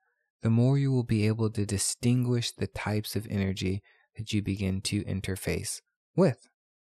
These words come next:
The fun part of this episode is that since we are proposing that there's three energetic, and of course there's more than just these three energetic centers, you can play with this today. You can see what it's like to think negatively all day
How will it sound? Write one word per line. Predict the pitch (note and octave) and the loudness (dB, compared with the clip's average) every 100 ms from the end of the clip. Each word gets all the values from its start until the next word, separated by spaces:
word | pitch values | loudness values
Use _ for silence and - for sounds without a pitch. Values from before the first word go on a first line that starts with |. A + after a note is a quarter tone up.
| _ _ _ _ _ _ - | _ _ _ _ _ _ -10
The | - A#2 | -6 -4
fun | - F3 G#3 | -2 2 2
part | - A2+ G#2 | 2 0 0
of | F#2+ | -2
this | G2 - | -4 -4
episode | G2+ G2 G2+ - F#2+ F#2 - _ _ _ _ | -4 -4 -4 -2 0 -2 -6 _ _ _ _
is | B2 A#2 | 0 0
that | A#2 A2 G2+ | 2 2 0
since | - - E3+ G3+ E3+ - - _ _ - | -4 2 4 4 2 -6 -14 _ _ -4
we | A#2+ A#2+ | 2 4
are | A2 G#2 | 4 2
proposing | - G2 - G2+ F#2+ G2 | -2 -2 2 2 2 0
that | F#2 - | -2 0
there's | G2+ G2 G2 - - | 0 0 -2 -8 -2
three | G#2+ G2+ G2 | 2 4 2
energetic, | G2+ F#2+ F#2+ F#2+ G2 - | 2 0 2 2 2 -2
and | G#2+ G#2 | 0 0
of | - | 0
course | - C3+ B2+ - | 2 4 4 0
there's | G2+ - | 0 2
more | G#2 G2+ G2 | 4 4 2
than | - G2 | 0 -4
just | F#2+ F#2+ - | -2 -4 -2
these | F#2+ - | -2 0
three | G#2 F#2+ - | 0 0 0
energetic | G2 F#2 F#2+ F2 - | -2 -2 -2 -2 -2
centers, | - D3+ - G#2 G#2 - _ _ _ - | 2 2 2 -2 -4 -8 _ _ _ 0
you | E3 | 2
can | - F3+ | 2 2
play | - D#3 | 4 4
with | D#3 | 4
this | - E3 - - | 2 0 0 -10
today. | - C#3+ D#3 G3+ - - _ _ _ _ _ - | 0 2 4 2 0 -12 _ _ _ _ _ 0
You | D3+ | 2
can | - D#3 | 4 2
see | - - F3+ | 2 4 4
what | E3+ | 4
it's | C#3+ - - | 4 0 0
like | C3 C3+ | 0 0
to | - | -2
think | G#2+ B2+ B2+ G#2 | 0 2 2 0
negatively | A2+ B2+ C#3+ C#3 - A#2+ A#2 G#2+ | 0 0 2 2 2 4 4 4
all | - G#2 G2 | 4 2 4
day | F#2+ F2+ | 2 2